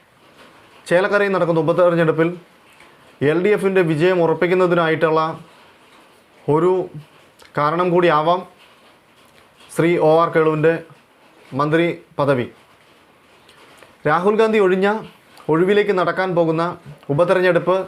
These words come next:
വയനാടിനെ സംബന്ധിച്ചിടത്തോളം വളരെ പ്രധാനപ്പെട്ട ഒരു ഘടകമാണ്.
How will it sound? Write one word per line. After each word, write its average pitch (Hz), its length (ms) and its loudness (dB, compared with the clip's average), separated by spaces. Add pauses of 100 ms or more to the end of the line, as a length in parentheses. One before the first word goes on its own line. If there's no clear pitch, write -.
(440)
വയനാടിനെ 180 460 0
സംബന്ധിച്ചിടത്തോളം 165 640 -2
വളരെ 156 300 2
പ്രധാനപ്പെട്ട 156 440 -2 (240)
ഒരു 143 160 0
ഘടകമാണ്. 156 460 -2